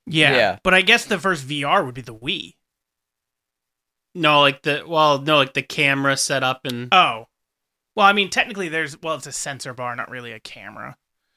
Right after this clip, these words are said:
Speaker 1: Um, but the Wii was the first one that felt, like, hands-on, where you were actually doing something to support it. But I agree, I guess
Speaker 3: Did
Speaker 1: there
Speaker 3: the,
Speaker 1: was
Speaker 3: when
Speaker 1: no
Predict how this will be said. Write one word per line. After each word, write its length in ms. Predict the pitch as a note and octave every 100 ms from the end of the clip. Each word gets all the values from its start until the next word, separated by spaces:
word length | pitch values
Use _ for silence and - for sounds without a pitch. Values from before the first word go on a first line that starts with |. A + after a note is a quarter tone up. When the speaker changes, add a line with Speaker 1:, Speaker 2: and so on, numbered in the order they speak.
| _ _ -
Speaker 1:
Um, 460 | C3+ B2 A#2+ A#2+ _ _ _
but 120 | E3
the 100 | E3
Wii 260 | D#3+ A#3+ B3+
was 220 | A3+ D#3+
the 100 | E3+
first 280 | - F#3 F3
one 140 | E3+
that 200 | D#3+ D3+ _
felt, 260 | E3+ E3 D#3
like, 200 | D3 C#3
hands-on, 1000 | B2 - D#3 D3+ C#3+ C#3 C#3 B2+ - D3 - _ _ _
where 120 | - D3+
you 120 | D#3
were 100 | D#3
actually 460 | D3+ D#3 - D#3+
doing 480 | C3+ D3+ D#3+ D#3+ C#3+
something 360 | - C#3 C#3+ B2+
to 100 | A#2
support 400 | - - D#3 A#2+
it. 100 | G2 -
But 100 | C#3+
I 60 |
agree, 440 | C#3 D3 F#3 F#3 E3
I 60 |
guess 160 | C#3 D3+
Speaker 3:
Did 120 | E3+
Speaker 1:
there 100 | F#3
Speaker 3:
the, 60 | D#3+
Speaker 1:
was 80 | D#3
Speaker 3:
when 180 |
Speaker 1:
no 20 | F#3+